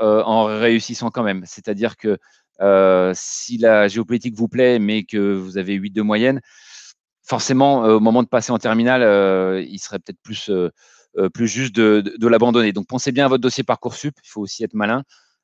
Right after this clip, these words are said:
euh, et, et garder vos, toutes vos chances pour avoir les, euh, les meilleures notes sur votre dossier Parcoursup. Euh, je, je vais pas aussi avancer trop sur les admissions. Bien évidemment, il y a un entretien qui se fait, c'est comme dans la plupart des écoles de,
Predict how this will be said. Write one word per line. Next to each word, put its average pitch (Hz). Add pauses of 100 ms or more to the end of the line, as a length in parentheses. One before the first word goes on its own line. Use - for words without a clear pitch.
(120)
euh, 95
et, 113
et 120
garder 113
vos, 107
toutes 120
vos 120
chances 135
pour 98
avoir 104
les, 92 (100)
euh, 92
les 98
meilleures 101
notes 110
sur 98
votre 95
dossier 98
Parcoursup. - (840)
Euh, 87 (240)
je, 117
je 113
vais 131
pas 143
aussi 127
avancer 127
trop -
sur 135
les 123
admissions. 131
Bien 117
évidemment, 117
il 117
y -
a 107
un 104
entretien 123 (300)
qui -
se -
fait, 123
c'est -
comme 101
dans 104
la 98
plupart 107
des 98
écoles 104
de, 92